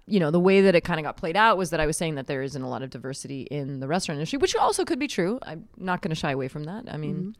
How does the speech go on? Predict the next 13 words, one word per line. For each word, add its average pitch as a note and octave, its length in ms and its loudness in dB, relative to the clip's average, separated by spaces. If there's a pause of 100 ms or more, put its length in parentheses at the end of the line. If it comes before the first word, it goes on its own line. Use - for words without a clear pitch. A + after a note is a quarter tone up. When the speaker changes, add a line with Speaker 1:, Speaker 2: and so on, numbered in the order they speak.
(100)
Speaker 1:
you A3 60 0
know, E3+ 140 4
and F3+ 100 2
a F3 40 4
lot F3+ 180 6
of F3 140 2
people D#3 600 0
wanted D3 300 -2
to D3 60 -6
say C#3+ 260 -2
that, C3+ 220 -4
you D#3+ 120 -6
know, B2 80 -4